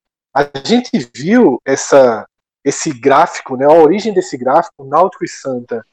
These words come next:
o Santa na Série A, né, o Náutico na B e o Fortaleza na C, já gerando mais receita do que Náutico e Santa na B. Então a gente via o início de uma curva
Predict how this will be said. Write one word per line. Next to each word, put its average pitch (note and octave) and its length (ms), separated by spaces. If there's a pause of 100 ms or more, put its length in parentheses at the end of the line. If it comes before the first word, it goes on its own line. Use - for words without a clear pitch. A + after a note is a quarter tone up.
(340)
o - 40
Santa E3+ 360
na D3+ 100
Série C#3 320
A, A#2 340 (460)
né, B2 100
o C#3+ 100
Náutico D3+ 380
na D#3+ 140
B C3+ 340
e E3 80
o - 40
Fortaleza F3 680
na D#3+ 140
C, E3 500 (1040)
já F#3 380
gerando B3 460
mais A3+ 180
receita G#3 480
do A3 100
que A3+ 120
Náutico G3+ 300
e G#3 40
Santa G#3 320
na A#3+ 100
B. C3 340 (600)
Então - 200
a E3 40
gente F#3 260
via F3 580 (260)
o F3 120
início D#3 460
de D3 80
uma E3 200
curva D3+ 720